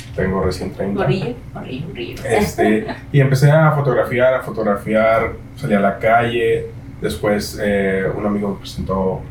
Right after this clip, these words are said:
Speaker 1: a Víctor, que es con el que empecé con el estudio principalmente en Flick Machine,
Speaker 2: Ujú.
Speaker 1: que ya no soy con Flick, ahora soy Public Animal fotógrafo de bodas nada más,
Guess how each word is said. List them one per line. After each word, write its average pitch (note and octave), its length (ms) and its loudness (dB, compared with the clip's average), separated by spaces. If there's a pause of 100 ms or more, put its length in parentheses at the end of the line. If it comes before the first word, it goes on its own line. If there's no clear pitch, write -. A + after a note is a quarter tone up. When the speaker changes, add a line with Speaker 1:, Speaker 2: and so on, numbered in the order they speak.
(160)
Speaker 1:
a F#2 160 -2
Víctor, A#2 420 -2
que - 80 -6
es G#2 60 -6
con G#2+ 160 -2
el G2 60 -2
que G2+ 100 -6
empecé - 320 -8
con - 440 -4 (120)
el G2 80 -10
estudio G#2+ 480 -2 (200)
principalmente G#2 1000 -4
en G#2+ 80 -12
Flick G#2+ 160 -6
Machine, G#2+ 300 0 (240)
Speaker 2:
Ujú. F#3+ 140 -4 (220)
Speaker 1:
que E2 120 -2
ya F2+ 120 2
no F#2+ 60 -2
soy G2+ 380 -4
con G#2+ 160 -6
Flick, C3+ 200 -4
ahora F#2 180 0
soy F#2+ 220 -4
Public F#2+ 320 -4
Animal F#2+ 240 -2 (100)
fotógrafo F#2+ 460 -4
de - 60 -6
bodas - 220 -6
nada G#2 160 -2
más, C#3 240 0